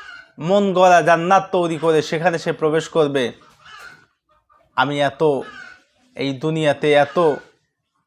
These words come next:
নাফরমান ব্যক্তিকে আমি এই দুনিয়াতে রাখতে চাই না।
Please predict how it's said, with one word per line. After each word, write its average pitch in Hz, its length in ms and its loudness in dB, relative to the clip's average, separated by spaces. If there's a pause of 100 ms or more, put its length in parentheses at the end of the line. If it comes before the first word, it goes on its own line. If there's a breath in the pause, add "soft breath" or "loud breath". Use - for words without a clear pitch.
(220)
নাফরমান 160 640 0
ব্যক্তিকে 143 600 -4 (460)
আমি 135 220 -2
এই 143 100 -6
দুনিয়াতে 131 640 -8
রাখতে 120 320 -6
চাই 107 280 -6
না। 98 160 -12